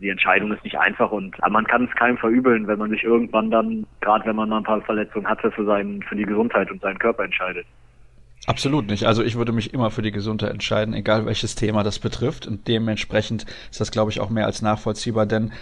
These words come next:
Speaker 2: euer Körper ist im Prinzip euer Gut, damit verdient ihr Geld und das muss man dann auch akzeptieren, wenn jemand sagt, ich konzentriere mich dann auf den Beruf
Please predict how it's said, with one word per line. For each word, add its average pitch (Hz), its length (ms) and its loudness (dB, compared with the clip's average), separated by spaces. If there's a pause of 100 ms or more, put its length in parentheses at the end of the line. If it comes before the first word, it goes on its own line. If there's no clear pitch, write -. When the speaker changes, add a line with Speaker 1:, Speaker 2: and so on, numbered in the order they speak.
(160)
Speaker 2:
euer 110 240 4
Körper 123 340 4
ist 120 140 2
im 120 80 0
Prinzip - 340 -4
euer 113 220 2
Gut, 127 260 -2
damit 120 220 4
verdient 120 280 -2
ihr 117 120 0
Geld 113 260 4
und 113 140 -4
das 113 120 -2
muss 123 160 -4
man 110 120 -2
dann 113 140 0
auch 110 120 -2
akzeptieren, 113 560 -2
wenn 110 120 0
jemand 107 260 -2
sagt, 104 260 -2
ich - 80 -12
konzentriere 107 500 -4
mich 107 140 -4
dann 107 220 -2
auf - 180 -2
den 107 220 0
Beruf 110 480 -6